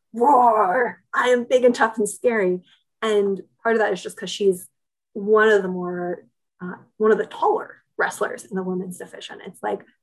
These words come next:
her and another, um, person who's, I just included a clip of 'cause I'm like, Jade gets a lot of T V time and I think she's very funny.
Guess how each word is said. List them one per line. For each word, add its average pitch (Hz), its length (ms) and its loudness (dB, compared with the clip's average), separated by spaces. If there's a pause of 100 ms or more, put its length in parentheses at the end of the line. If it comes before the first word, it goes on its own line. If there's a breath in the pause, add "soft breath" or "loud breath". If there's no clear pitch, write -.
(200)
her 196 320 4
and 190 200 -4
another, 180 720 -2
um, 190 380 -12 (300)
person 185 260 0
who's, 180 340 -2
I 190 80 -2
just - 180 -8
included 208 320 0
a 190 40 -6
clip - 240 -12
of - 120 -8
'cause - 160 -20
I'm 107 120 -8
like, 226 180 -6 (480)
Jade 240 220 4
gets 311 160 -2
a - 20 -4
lot 262 140 -2
of 240 80 -4
T 214 180 -6
V 220 180 -4
time 294 320 -4
and - 80 -6
I 214 80 -2
think 202 140 -8
she's 208 180 -4
very 196 220 -2
funny. 320 640 -2